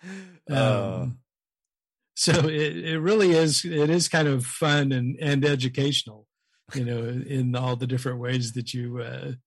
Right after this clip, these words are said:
Speaker 2: you know, that you have to amass all this, you know,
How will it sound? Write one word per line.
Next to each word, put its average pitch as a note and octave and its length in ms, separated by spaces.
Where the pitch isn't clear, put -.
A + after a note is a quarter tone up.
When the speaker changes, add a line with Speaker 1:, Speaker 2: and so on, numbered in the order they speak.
Speaker 2:
you C#3 140
know, B2 120
that A#2+ 240
you B2 120
have A#2+ 200
to A#2+ 140
amass A#2 440
all A#2+ 160
this, A#2 400
you C3 180
know, A2+ 300